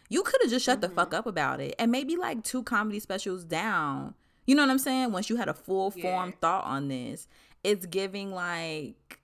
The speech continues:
Speaker 1: obsession. Like, leave, leave these people
Speaker 2: <laughs>
Speaker 1: alone. You know what I'm saying? Who asked for you?
Speaker 2: No, and
Speaker 1: Uh.
Speaker 2: honestly, like, I think that if you have an entire group of people that are saying the same thing,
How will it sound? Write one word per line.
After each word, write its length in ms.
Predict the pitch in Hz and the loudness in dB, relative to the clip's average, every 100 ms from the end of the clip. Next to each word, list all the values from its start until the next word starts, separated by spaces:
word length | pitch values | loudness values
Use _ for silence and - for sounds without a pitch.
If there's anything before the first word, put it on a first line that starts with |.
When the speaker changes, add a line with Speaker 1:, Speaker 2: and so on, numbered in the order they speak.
| - | -6
Speaker 1:
obsession. 640 | 170 - 220 - 151 127 | -4 -2 -4 -4 -8 -4
Like, 220 | 151 151 | -2 -2
leave, 420 | 156 160 190 220 202 220 _ | -4 -6 -4 -6 -8 -16 _
leave 380 | 160 202 240 208 | -6 -2 -2 -2
these 180 | 220 302 | -4 -4
people 380 | 294 208 175 | -6 -4 -4
Speaker 2:
<laughs> 0 | |
Speaker 1:
alone. 760 | 170 165 175 220 233 180 135 - | -4 -2 -4 -2 -2 -4 -6 -4
You 100 | 202 | 0
know 80 | 233 | 0
what 80 | 240 | 2
I'm 80 | 240 | -2
saying? 440 | 247 233 233 254 | -4 -6 -4 -4
Who 160 | 285 320 | -4 -4
asked 360 | - - - | -4 -4 -8
for 100 | - | -10
you? 500 | - 156 147 143 - 214 _ _ _ _ 233 | -8 -6 -8 -8 -10 -14 _ _ _ _ -10
Speaker 2:
No, 300 | 240 262 185 | -6 -4 -2
and 180 | 165 | -4
Speaker 1:
Uh. 40 | 160 | -6
Speaker 2:
honestly, 480 | 240 262 262 254 240 | -8 -10 -14 -14 -10
like, 520 | 220 196 180 165 _ _ - | -8 -6 -8 -10 _ _ -12
I 100 | 240 | -12
think 400 | - 247 233 - | -10 -10 -10 -12
that 220 | 208 185 - | -10 -10 -10
if 260 | 208 202 | -10 -10
you 140 | 226 370 | -12 -12
have 200 | 262 208 | -12 -16
an 80 | 208 | -16
entire 440 | 185 180 175 175 | -18 -18 -16 -16
group 240 | - 170 | -18 -20
of 120 | - - | -20 -20
people 460 | 156 - 135 147 _ _ _ _ _ _ _ _ _ _ _ _ _ _ _ _ _ _ 185 | -20 -18 -20 -20 _ _ _ _ _ _ _ _ _ _ _ _ _ _ _ _ _ _ -14
that 160 | 165 | -12
are 80 | 156 | -12
saying 340 | - 226 220 190 | -12 -10 -10 -14
the 100 | 151 | -16
same 320 | - 170 170 | -12 -12 -12
thing, 420 | - 165 131 - | -12 -12 -12 -16